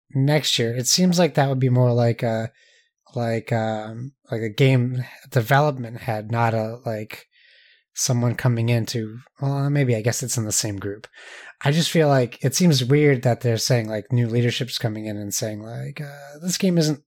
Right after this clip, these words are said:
where it needs to be," when you have so many, like,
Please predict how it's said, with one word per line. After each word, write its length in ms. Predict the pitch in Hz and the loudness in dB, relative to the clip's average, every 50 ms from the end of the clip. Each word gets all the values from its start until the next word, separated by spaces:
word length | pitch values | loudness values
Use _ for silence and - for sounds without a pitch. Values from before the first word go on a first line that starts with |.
| _ _ | _ _
where 200 | - 135 131 120 | 0 2 2 2
it 60 | 120 | 2
needs 220 | 123 127 120 - - | 0 0 0 0 -2
to 80 | - 151 | 0 2
be," 360 | 165 175 175 175 180 175 - _ _ - - - - - - - _ _ _ _ _ _ _ | 2 4 4 4 2 0 0 _ _ -20 -20 -20 -20 -20 -20 -20 _ _ _ _ _ _ _
when 200 | - 135 143 139 143 | 2 4 4 6 6
you 80 | 139 | 6
have 180 | 135 151 147 123 | 6 4 4 2
so 220 | - - 151 143 | 2 2 2 4
many, 260 | 143 143 139 135 131 | 4 4 4 4 4
like, 320 | 123 127 131 135 131 - | 4 2 2 2 2 0